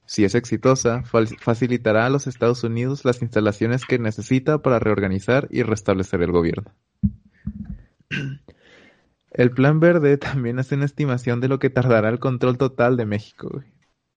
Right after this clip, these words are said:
El periodo, el periodo de operaciones activas será corto, comparado con el periodo de operación de guerrillas.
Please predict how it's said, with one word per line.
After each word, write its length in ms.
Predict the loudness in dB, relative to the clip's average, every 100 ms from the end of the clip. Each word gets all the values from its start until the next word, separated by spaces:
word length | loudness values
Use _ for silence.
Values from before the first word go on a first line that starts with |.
| _ _ _ _ _ _ _ -2
El 140 | -2
periodo, 500 | 2 4 6 6 4 2
el 120 | 0
periodo 380 | 2 4 4 4
de 60 | 0
operaciones 680 | 0 -2 0 -2 -2 -4 -8 -10 -10
activas 540 | -12 -6 -2 0 0
será 280 | 0 0 0 -2
corto, 340 | -2 -2 -10 -18 -8
comparado 460 | -6 -2 0 0 0
con 140 | -2
el 120 | -4
periodo 360 | -2 2 4 4
de 60 | 2
operación 460 | 2 -2 -2 -4
de 80 | 0
guerrillas. 600 | 0 0 -2 -4 -12 _